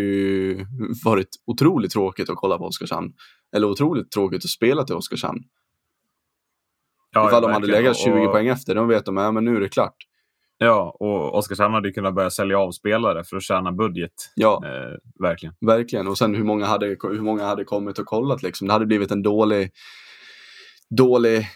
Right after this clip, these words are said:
Speaker 1: liksom, grej för produkten S H L också, som, som vi gärna vill prata om. Just produkten. Eh, och det hade ju varit en väldigt dålig grej. Eh, om det, om det kommer femtonhundra pers och kollar i,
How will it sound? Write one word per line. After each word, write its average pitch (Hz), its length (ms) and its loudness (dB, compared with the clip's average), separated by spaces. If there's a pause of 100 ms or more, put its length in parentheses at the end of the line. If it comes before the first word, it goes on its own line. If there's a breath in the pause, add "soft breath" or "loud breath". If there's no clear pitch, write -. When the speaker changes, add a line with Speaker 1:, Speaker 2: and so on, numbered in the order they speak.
Speaker 1:
liksom, 110 340 -2
grej 117 360 4
för 107 260 2
produkten 107 840 -2
S 104 200 0
H 135 60 6
L 117 220 4
också, - 280 -4
som, 92 460 -4 (140)
som 101 300 -2
vi 95 280 0
gärna 98 240 2
vill 92 140 -4
prata 98 320 -2
om. 95 120 -2 (420 loud breath)
Just 104 280 -6
produkten. 123 540 -4 (1800 soft breath)
Eh, 101 220 -2
och 107 120 -4
det 110 100 4
hade 113 160 4
ju 110 60 2
varit 101 300 2
en 104 100 -6
väldigt 113 240 -2
dålig 92 260 -2
grej. 92 240 -6 (560)
Eh, 85 460 -6
om 104 240 -6
det, 95 380 -2 (500)
om 107 140 0
det 107 60 2
kommer 104 240 0
femtonhundra 104 600 0
pers - 340 -2
och 95 80 -4
kollar 95 340 0
i, 95 220 -8